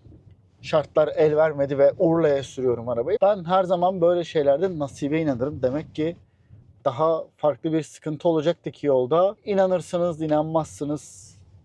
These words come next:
yaratıcıya, Allah'a, Tanrı'ya, artık sizin inanışınızda ne deniyorsa.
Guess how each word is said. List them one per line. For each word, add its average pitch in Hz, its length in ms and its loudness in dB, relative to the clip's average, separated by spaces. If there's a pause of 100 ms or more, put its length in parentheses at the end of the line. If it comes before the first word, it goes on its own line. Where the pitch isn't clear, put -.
yaratıcıya, 131 640 -2
Allah'a, 120 420 -2
Tanrı'ya, 120 460 -6
artık - 260 -12
sizin 120 500 -14 (1080)
inanışınızda 123 880 -2
ne 123 260 -6
deniyorsa. 131 680 -4